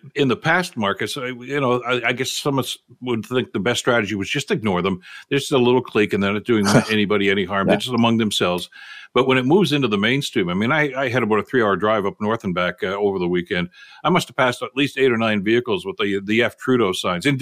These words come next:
Speaker 1: in various places. Uh, and, and these are the kind of people that feed off this sort of stuff, you know, that, that he's responsible for this and he's responsible for the disease and,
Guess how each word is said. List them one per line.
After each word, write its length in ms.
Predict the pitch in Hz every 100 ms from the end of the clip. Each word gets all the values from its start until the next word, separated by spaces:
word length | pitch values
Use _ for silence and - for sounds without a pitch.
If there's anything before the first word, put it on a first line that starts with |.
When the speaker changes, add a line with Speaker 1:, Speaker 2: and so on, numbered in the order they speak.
| 185
Speaker 1:
in 160 | 170
various 320 | 143 151 123 -
places. 500 | 147 131 - - - _ _ _ -
Uh, 240 | 120 120 -
and, 180 | 151 143 -
and 280 | 147 139 139
these 400 | 156 175 143 185
are 40 | 180
the 80 | 139
kind 180 | 143
of 80 | 120
people 240 | 131 123 117
that 120 | 107
feed 220 | 180 208
off 200 | 151 -
this 180 | 104 -
sort 160 | 101
of 60 | 90
stuff, 260 | - 85 -
you 60 | 107
know, 120 | 120
that, 160 | 120 107 _ - -
that 120 | 104
he's 260 | 135 143 123
responsible 580 | 110 123 117 - 113
for 160 | 110 107
this 260 | 117 123 98
and 80 |
he's 200 | 101 123
responsible 540 | 120 - 117 113 120 110
for 120 | 120
the 100 | 104
disease 520 | 98 92 107 110 107
and, 120 | 95